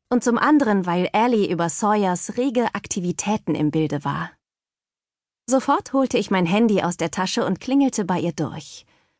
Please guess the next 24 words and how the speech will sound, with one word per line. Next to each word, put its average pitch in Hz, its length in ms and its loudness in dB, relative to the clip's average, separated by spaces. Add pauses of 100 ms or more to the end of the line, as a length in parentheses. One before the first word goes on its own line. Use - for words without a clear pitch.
(400)
Nachdem 254 320 0
ich 214 120 -2
sie 226 100 2
nicht 208 200 2
erreichte, 208 540 0 (340)
schrieb - 320 -4
ich - 160 -8
ihr 214 140 -2
eine 202 160 0
kurze 233 380 -4
Nachricht, 185 560 -2
in 156 120 0
der 165 160 -2
ich 165 120 -6
meinen 170 260 2
Besuch 175 380 0
ankündigte. 165 800 -4 (840)
Ich 247 160 -4
hatte 269 200 2
sie 220 140 0
im 208 100 2
vorigen 220 480 2
Semester 190 500 0
kennengelernt, 165 760 -2